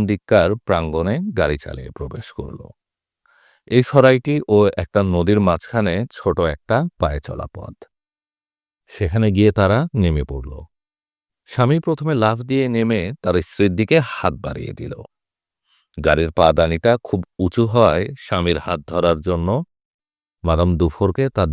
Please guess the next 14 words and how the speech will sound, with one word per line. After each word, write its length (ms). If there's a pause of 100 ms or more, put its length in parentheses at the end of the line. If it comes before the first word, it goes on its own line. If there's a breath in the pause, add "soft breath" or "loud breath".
দেহের 480
নিম্নাংশে 760 (140)
দেখাতে 380
হয়। 260 (1400)
তার 100
পূর্বশ্রী 600 (120)
চর্বির 440
ফলে 420
লুপ্ত 340
হয়ে 320
গেছে। 320 (560)
মসিয়ে 400
দুফোরের 480
উপর 260